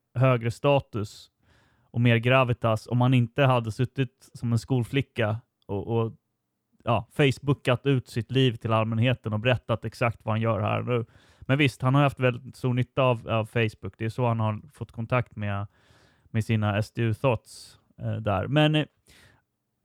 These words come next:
här ser vi då facit. På två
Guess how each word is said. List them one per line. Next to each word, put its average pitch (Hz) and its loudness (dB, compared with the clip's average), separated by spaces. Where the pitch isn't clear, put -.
här 160 6
ser 160 2
vi 135 2
då 113 2
facit. - -2
På 156 0
två 185 2